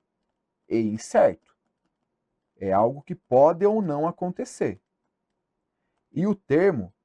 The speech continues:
é um evento futuro. A diferença é que ele é certo. É sabido que isso aqui vai acontecer. É sabido que isso aqui vai acontecer. Então, o ato pendente é aquele ato que tá lá, tá beleza.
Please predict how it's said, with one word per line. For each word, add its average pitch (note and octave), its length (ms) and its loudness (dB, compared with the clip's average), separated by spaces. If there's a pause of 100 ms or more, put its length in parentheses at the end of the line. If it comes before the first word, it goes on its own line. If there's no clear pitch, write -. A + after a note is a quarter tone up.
(640)
é B2 140 0
um D#3+ 100 -2
evento B2+ 420 -4
futuro. F3+ 600 -2 (1400)
A F#2+ 100 -16
diferença A#2 880 -6 (440)
é G#2 80 -8
que - 180 -14
ele F2+ 120 -8
é F#2+ 40 -10
certo. - 540 -4 (880)
É F#2 80 -12
sabido B2 560 -6
que - 80 -20
isso - 80 -16
aqui A#2 180 -12
vai A2+ 200 -2
acontecer. A2+ 600 -10 (840)
É F#2 80 -16
sabido G#2+ 480 -6
que - 60 -20
isso - 80 -12
aqui G#2+ 140 -12
vai G#2+ 120 0
acontecer. A2 580 -8 (580)
Então, C#4+ 340 2
o G3+ 60 4
ato D#3 200 0
pendente F#2+ 640 -10
é F#3 80 -2
aquele B2+ 360 -4
ato C#3 220 0
que - 80 -20
tá - 160 0
lá, B3 160 4
tá D3 140 -6
beleza. G#3+ 500 6